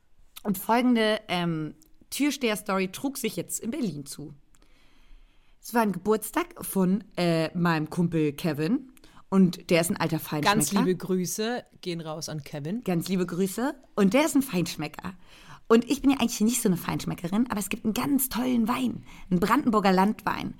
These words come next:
Speaker 1: der in der Nähe meiner Heimat, ähm, hergestellt wird, um nicht zu sagen sogar genau dort. Und, ähm,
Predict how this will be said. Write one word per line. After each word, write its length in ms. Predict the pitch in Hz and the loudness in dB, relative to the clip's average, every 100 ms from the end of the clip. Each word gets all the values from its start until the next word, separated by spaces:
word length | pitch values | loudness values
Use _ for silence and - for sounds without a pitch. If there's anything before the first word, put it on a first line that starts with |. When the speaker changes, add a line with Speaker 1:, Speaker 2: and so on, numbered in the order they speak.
| - - | -16 -2
Speaker 1:
der 100 | 196 | 4
in 40 | |
der 100 | 214 | 6
Nähe 280 | 208 220 277 | 6 8 8
meiner 280 | 247 220 175 | 8 6 2
Heimat, 460 | 196 208 151 143 - | 2 2 0 -4 -8
ähm, 280 | 156 165 151 | -4 -4 -4
hergestellt 540 | 160 151 - - 156 156 | -4 -4 -6 -8 -8 -4
wird, 220 | 190 196 | -6 -4
um 120 | 185 | -4
nicht 140 | 175 | -4
zu 60 | 175 | -4
sagen 220 | 175 175 | -2 -2
sogar 240 | 170 156 160 | -2 -4 -4
genau 420 | 160 160 156 240 | -2 0 2 0
dort. 500 | - 151 156 247 - _ - - - | -4 -10 -10 -10 -14 _ -20 -20 -14
Und, 580 | - 208 196 190 185 - - | 2 4 6 4 0 -8 -6
ähm, 600 | 175 165 156 143 139 139 | -2 -2 -2 -4 -6 -8